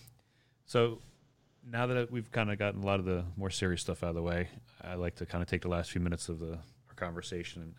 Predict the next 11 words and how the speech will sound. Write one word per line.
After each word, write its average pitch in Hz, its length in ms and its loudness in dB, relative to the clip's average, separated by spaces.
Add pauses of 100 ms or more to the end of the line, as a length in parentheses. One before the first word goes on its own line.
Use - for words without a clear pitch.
(120)
and 80 160 -20
go 87 80 -8
a 85 100 -4
little 80 220 -8 (440)
crazy, 82 340 -6
for 82 200 -10
lack 82 180 -4
of 80 60 -10
a - 20 -12
better 82 140 -6
term, 82 300 -4